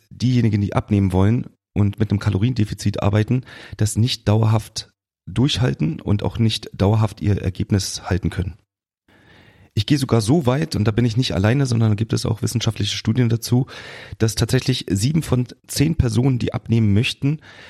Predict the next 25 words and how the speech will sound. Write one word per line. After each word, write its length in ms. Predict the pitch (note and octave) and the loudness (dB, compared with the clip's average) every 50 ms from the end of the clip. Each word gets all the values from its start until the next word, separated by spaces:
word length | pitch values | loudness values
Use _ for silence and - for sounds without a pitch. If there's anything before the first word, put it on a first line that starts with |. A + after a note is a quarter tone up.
| - - - - | -20 -20 -20 -16
zu 240 | - - - F3 D3 | -8 -4 -2 0 2
wenig 340 | B2+ C3 D3+ D#3 C#3+ C#3 - | 2 2 2 2 0 0 0
essen, 360 | - A2+ - - B2 A#2+ A2+ - _ | -2 -2 0 0 0 0 -2 -4 _
um 320 | - F#2+ A2 A2+ A2 G#2 - _ _ _ _ _ | 0 2 2 2 2 0 -4 _ _ _ _ _
überhaupt 420 | - F#2+ G#2 G2+ G#2+ - - - | 0 0 2 2 0 -2 -4 -8
abnehmen 320 | - - - - G#2 G2 G2 | -10 -6 0 0 0 0 0
zu 120 | - - | -4 -6
können. 400 | - - A#2+ G#2+ F2 D#2 C#2+ - - _ _ _ _ _ _ _ _ _ _ _ _ _ _ _ _ _ _ _ _ _ _ _ | -2 0 2 2 2 0 -4 -8 -16 _ _ _ _ _ _ _ _ _ _ _ _ _ _ _ _ _ _ _ _ _ _ _
Und 180 | - A2 A2+ - | 0 0 2 2
auch 220 | C#3+ D#3 - - | 0 0 0 -2
ein 160 | - A#2+ B2 | 0 0 0
Großteil 420 | - - D3 G3 F#3+ - - C#3+ C#3 | 2 2 0 0 0 -2 -2 -2 0
meiner 220 | B2+ A#2+ A2+ A2 | 2 2 2 2
derzeitigen 580 | A2 A#2 D3 - - C#3+ C3+ - B2+ A#2 A2+ A2 | 0 0 -2 0 0 -2 0 0 0 -2 -2 0
Kunden 460 | - - C3 C#3+ - - D3 D3+ C#3+ - - - - - - | 0 0 0 0 0 -2 -2 -2 -2 -6 -12 -20 -20 -20 -10
kommt 340 | - - - C#3+ E3 E3+ - | -4 0 0 0 0 -2 -4
zu 140 | - - C3 | -2 0 2
mir, 400 | B2 A2+ A#2 C3 D3+ E3+ F3+ F3+ - - - - - - _ - | 4 4 4 4 2 0 -4 -6 -10 -18 -20 -20 -20 -20 _ -2
die 380 | G2+ A2+ A#2 A#2+ A#2+ A#2 A#2 G#2+ - - - _ _ _ _ _ _ _ _ | 0 2 2 4 2 2 0 -4 -10 -20 -20 _ _ _ _ _ _ _ _
zuvor 380 | - - - A2+ - - - D3+ | -8 -4 -2 -2 0 0 0 0
mit 160 | D#3 C3 - | 0 0 0
einem 160 | - G#2+ A#2 | 2 2 2
Kaloriendefizit 800 | A2 - A#2+ A#2 G#2+ A#2+ B2+ C3+ C#3 C3 - - - - B2+ - | 2 2 0 2 2 2 0 0 0 -2 -6 -4 -4 -4 -2 -2
gearbeitet 500 | - - - A2+ A#2 A#2+ G#2+ - F#2+ - | -2 -2 0 0 2 2 0 0 0 0
haben 280 | - A#2 A2+ C#3 E3 G#3 | 0 0 2 0 0 -2